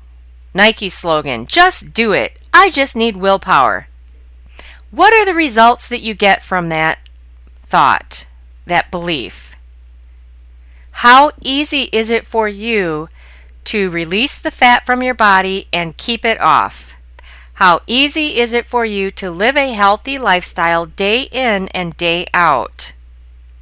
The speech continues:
It is a myth that all you need is willpower. In fact, willpower doesn't work. You can look at your own results, look at your experience.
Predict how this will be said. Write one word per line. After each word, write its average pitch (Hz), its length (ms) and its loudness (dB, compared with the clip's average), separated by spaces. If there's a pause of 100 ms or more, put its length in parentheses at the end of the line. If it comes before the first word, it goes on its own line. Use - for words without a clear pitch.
(1400)
It 214 140 0
is 214 180 0
a 208 140 2
myth 202 640 2 (320)
that 190 200 0
all 190 200 6
you 233 160 -4
need 214 240 0
is 208 160 -4
willpower. 180 560 2
In 175 160 -4
fact, 185 420 -2
willpower 208 560 2
doesn't 180 440 -2
work. 226 460 0 (420)
You 190 120 -8
can 185 240 -6
look 226 160 -2
at 311 140 -2
your 285 160 2
own 262 640 0
results, 254 720 0
look 214 200 -4
at 277 140 -4
your 240 320 0
experience. 226 1080 -4